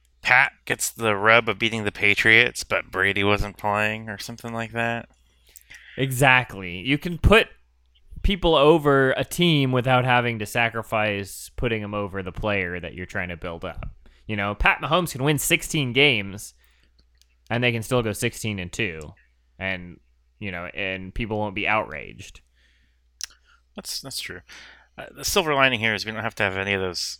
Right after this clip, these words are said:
Speaker 1: or fewer. They're not gonna scrap them entirely, but fewer of those drawn-out injury storylines.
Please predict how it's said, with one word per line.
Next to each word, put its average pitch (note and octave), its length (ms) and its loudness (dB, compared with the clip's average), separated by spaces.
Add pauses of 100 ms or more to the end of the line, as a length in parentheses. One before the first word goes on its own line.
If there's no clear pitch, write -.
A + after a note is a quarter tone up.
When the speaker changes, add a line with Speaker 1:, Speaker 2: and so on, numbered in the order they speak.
(100)
Speaker 1:
or B2+ 120 2
fewer. F#2+ 680 -2 (320)
They're A#2+ 120 -2
not A#2 120 6
gonna F#2+ 140 -12
scrap - 300 0
them F#2 100 -18 (100)
entirely, G2 460 -4
but D2+ 180 -14
fewer C3+ 340 0
of G#2+ 100 2
those G2 200 -2
drawn-out F#2+ 880 2 (720)
injury G2 600 0
storylines. D#2+ 1120 -6